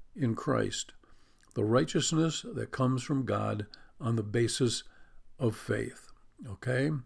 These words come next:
So our righteousness does not come from the law. Our righteousness comes through Jesus Christ, in faith in Jesus Christ, that he is the Savior. He is the Messiah,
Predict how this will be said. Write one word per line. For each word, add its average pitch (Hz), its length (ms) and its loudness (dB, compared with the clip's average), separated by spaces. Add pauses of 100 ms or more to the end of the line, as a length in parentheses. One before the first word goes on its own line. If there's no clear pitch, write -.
(680)
So 113 500 6 (1400)
our 131 120 6
righteousness 123 760 4 (520)
does 113 140 4
not 123 240 4
come 151 200 0
from 139 160 4
the 113 60 4
law. 113 460 0 (140)
Our 127 120 4
righteousness 117 680 2 (260)
comes 113 480 2 (140)
through - 300 2
Jesus 104 340 2
Christ, 117 460 -2
in 117 120 0
faith 113 380 -2
in 110 100 -2
Jesus 107 360 -2
Christ, 117 420 -2 (400)
that 120 160 4
he 117 140 8
is 104 220 4
the 92 80 -4
Savior. 107 420 2
He 117 120 2
is 107 140 0
the 117 60 -2
Messiah, 113 640 0